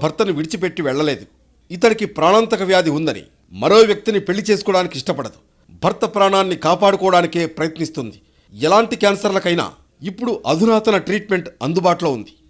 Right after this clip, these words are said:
భర్త విపత్కర పరిస్థితుల్లో సేవలు చేయడానికే ఏ ఇల్లాలైనా ఆరాటపడుతుంది.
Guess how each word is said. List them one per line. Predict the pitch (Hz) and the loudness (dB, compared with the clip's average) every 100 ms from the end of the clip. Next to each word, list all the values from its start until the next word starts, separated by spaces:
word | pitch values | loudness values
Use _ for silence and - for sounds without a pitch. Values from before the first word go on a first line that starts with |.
| _ _ - | _ _ -6
భర్త | 180 226 247 | -4 0 0
విపత్కర | 180 233 240 233 226 | 0 -2 -2 0 0
పరిస్థితుల్లో | 214 208 220 196 202 190 | -2 -4 -6 -2 0 0
సేవలు | - 196 208 | 0 0 0
చేయడానికే | 202 190 175 135 90 _ _ 90 | 0 0 0 -4 -12 _ _ -6
ఏ | 123 196 | 2 2
ఇల్లాలైనా | 196 185 190 180 175 170 165 | 4 4 4 4 4 2 0
ఆరాటపడుతుంది. | 117 160 175 156 139 131 110 | 0 2 2 -2 -6 -8 -12